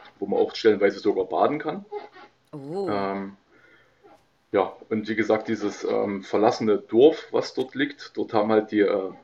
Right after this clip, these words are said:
Speaker 1: Zwangsarbeiter gehaust und, äh, die S-S-Offiziere, ähm, hatten dort ihre Unterkünfte. Da gibt's zum Beispiel eine Villa, die nennt sich die, äh, direkt die Oertelsvilla.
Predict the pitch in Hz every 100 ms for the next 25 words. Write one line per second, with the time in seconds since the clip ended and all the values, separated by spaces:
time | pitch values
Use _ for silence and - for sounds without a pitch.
0 | _ _ - 107 131 120 110 110 113 110
1 | - - _ - _ _ - - 92 104
2 | 127 143 - - - 110 101 - - 110
3 | 107 98 - _ _ - - - _ _
4 | _ _ _ - 101 95 - 107 139 139
5 | - 131 - 139 139 127 131 - _ _
6 | _ _ - 101 101 101 - _ - 110
7 | 113 113 - 110 101 101 95 139 135 127
8 | 135 139 - - - - _ _ - -
9 | 101 113 - - 107 107 107 110 - 107
10 | 104 98 104 113 143 151 113 107 110 -
11 | 104 - 101 95 - 92 90 95 - 107
12 | 110 - 160 127 139 - 120 135 143 143